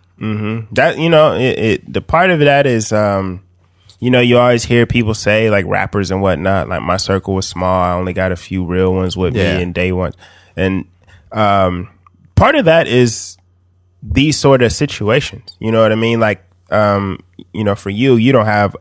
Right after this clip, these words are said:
Speaker 1: a whole bunch of friends.
Speaker 2: No.
Speaker 1: Um, and I don't have, like, a, a whole bunch of friends either. But
Speaker 2: No.
Speaker 1: um, those,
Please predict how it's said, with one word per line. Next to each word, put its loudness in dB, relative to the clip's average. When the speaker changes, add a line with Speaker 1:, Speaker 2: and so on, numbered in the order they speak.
Speaker 1:
a 0
whole 2
bunch 0
of -8
friends. -2
Speaker 2:
No. -4
Speaker 1:
Um, 0
and -2
I 0
don't 2
have, 0
like, -2
a, -8
a 0
whole 2
bunch -2
of -8
friends -4
either. -2
But -2
Speaker 2:
No. -10
Speaker 1:
um, 0
those, 0